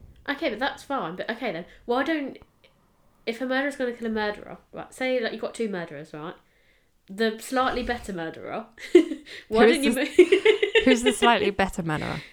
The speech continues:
Speaker 1: The one... Okay, uh, you've got a mass murderer that killed and mutilated children. They're the bad one.
Speaker 2: Yep.
Speaker 1: Then the other one, uh, killed someone in a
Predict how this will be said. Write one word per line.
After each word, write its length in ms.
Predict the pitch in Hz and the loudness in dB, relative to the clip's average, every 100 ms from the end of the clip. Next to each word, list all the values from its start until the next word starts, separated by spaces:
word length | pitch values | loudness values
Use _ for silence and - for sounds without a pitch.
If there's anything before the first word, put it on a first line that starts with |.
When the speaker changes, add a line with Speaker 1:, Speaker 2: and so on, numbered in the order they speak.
| _ _ - | _ _ -10
Speaker 1:
The 120 | 214 | -2
one... 460 | 240 247 233 233 226 - | 0 0 -2 -6 -4 -2
Okay, 300 | 220 240 - | -2 -4 -2
uh, 240 | 214 208 | 0 0
you've 140 | 220 220 | -4 -4
got 140 | 277 | -2
a 20 | |
mass 240 | 240 262 - | -2 -2 -2
murderer 240 | 202 202 | -4 -4
that 140 | 185 - | -6 -6
killed 400 | 220 202 185 185 | -6 -4 -4 -6
and 180 | 180 | -6
mutilated 460 | 180 185 165 175 170 | -4 -4 -4 -4 -6
children. 280 | 160 147 160 | -8 -10 -6
They're 100 | 196 | -6
the 60 | 185 | -4
bad 200 | 175 170 | -6 -8
one. 180 | 147 147 - | -10 -10 -2
Speaker 2:
Yep. 220 | 175 180 | -2 0
Speaker 1:
Then 100 | 202 | 0
the 120 | 208 | 0
other 140 | 220 | 0
one, 380 | 202 185 185 180 - _ - | -2 0 -2 -4 -14 _ -4
uh, 140 | 180 | -4
killed 260 | - 196 180 | -4 -8 -6
someone 220 | 180 175 | -6 -6
in 120 | |
a 80 | 170 | -6